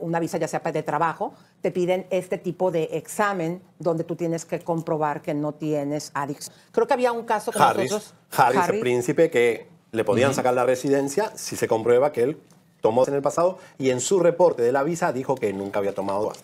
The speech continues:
Speaker 1: Que eso sería
Speaker 3: Harry tuvo problemas, de hecho, lo hemos comentado en alguno de mis canales,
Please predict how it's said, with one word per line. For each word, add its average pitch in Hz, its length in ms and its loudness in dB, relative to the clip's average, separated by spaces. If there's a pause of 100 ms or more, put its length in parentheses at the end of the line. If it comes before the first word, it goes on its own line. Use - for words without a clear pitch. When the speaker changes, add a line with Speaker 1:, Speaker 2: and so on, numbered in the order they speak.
Speaker 1:
Que 202 220 2
eso 214 160 -6
sería 220 420 0 (260)
Speaker 3:
Harry 120 300 2
tuvo 127 240 0
problemas, 120 320 2
de 120 100 2
hecho, 127 200 -2
lo 113 40 2
hemos 110 140 -2
comentado 131 760 0
en 104 140 0
alguno 113 300 -2
de 110 40 0
mis 110 140 -2
canales, 131 580 0